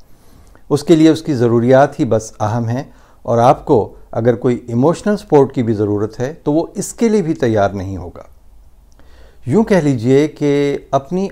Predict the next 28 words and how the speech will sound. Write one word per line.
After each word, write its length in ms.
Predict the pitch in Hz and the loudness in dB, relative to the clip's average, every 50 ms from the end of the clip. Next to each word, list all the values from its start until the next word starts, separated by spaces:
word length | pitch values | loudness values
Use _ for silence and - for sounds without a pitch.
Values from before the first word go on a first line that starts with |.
| - 127 | -4 -2
आँख 340 | 127 135 147 147 - - - | -2 -2 -2 -4 -10 -8 -2
का 160 | - 123 117 | 0 0 0
बाल 480 | 98 98 101 107 110 101 98 104 - - - | 2 2 2 2 4 2 0 -2 -6 -8 -10
उसे 260 | 131 110 - 131 123 117 | -10 -8 -6 -4 -6 -6
शहतीर 500 | - - 120 107 - - 127 139 147 123 | -6 -8 -8 -8 -6 -4 0 0 0 0
लगता 340 | 110 95 87 - - 104 92 | 0 -2 -4 -4 -6 -6 -6
है 260 | 101 107 110 117 - - - - - - | -4 -6 -6 -8 -10 -18 -20 -20 -12 -6
और 100 | 107 113 113 | -2 0 2
आपकी 320 | 123 151 160 - - 160 127 | 2 2 0 -2 -4 -4 -2
तकालीफ 560 | 135 120 123 123 120 120 123 127 123 120 127 | -2 -2 -2 -2 -2 0 -2 -2 -4 -4 -4
और 100 | 117 110 | -4 -2
मुश्किलें 480 | 107 107 - - - 131 107 104 107 110 - - - - - | -2 -6 -8 -6 -6 -6 -4 -4 -8 -10 -12 -20 -20 -18 -14
उसके 240 | 123 117 - - 117 | -14 -12 -8 -6 -6
लिए 200 | 98 98 101 120 123 | -4 -4 -6 -6 -4
कोई 220 | - 123 107 104 | -4 -2 -2 -2
मानी 260 | 98 98 95 95 92 92 | -2 -4 -6 -6 -6 -6
नहीं 220 | 90 82 80 95 | -8 -8 -8 -8
रखती। 380 | 95 85 - - - 98 92 - - _ _ - _ - - - - - _ _ _ _ - _ _ - - _ _ - _ - - - - - - - - | -10 -10 -12 -14 -18 -18 -18 -18 -20 _ _ -20 _ -20 -20 -20 -20 -20 _ _ _ _ -20 _ _ -20 -20 _ _ -20 _ -20 -20 -20 -20 -20 -16 -6 -4
उसकी 220 | 151 151 - 202 | -4 -2 0 0
ज़रूरियात 560 | 175 151 151 147 151 147 156 160 165 180 175 170 | 2 4 4 4 4 6 6 6 4 4 2 2
और 60 | 151 | 0
मफादात 640 | 135 123 113 - 127 113 113 107 120 123 135 139 - - - - | 0 0 0 0 0 0 2 2 2 2 2 2 -2 -8 -10 -4
आपसे 400 | 113 110 117 117 113 - - 143 123 | -2 -2 -2 -2 -6 -8 -6 -6 -4
हमेशा 480 | 110 110 110 107 104 - - 139 156 - - - | -4 -4 -6 -6 -8 -8 -8 -10 -10 -10 -6 -4
ऊपर 280 | 143 131 135 156 143 110 | -4 -2 0 0 0 0
ही 120 | 95 110 | -2 -4
रहते 300 | 90 87 87 - - 87 | -6 -6 -10 -10 -14 -16
हैं। 160 | 87 104 98 | -16 -16 -18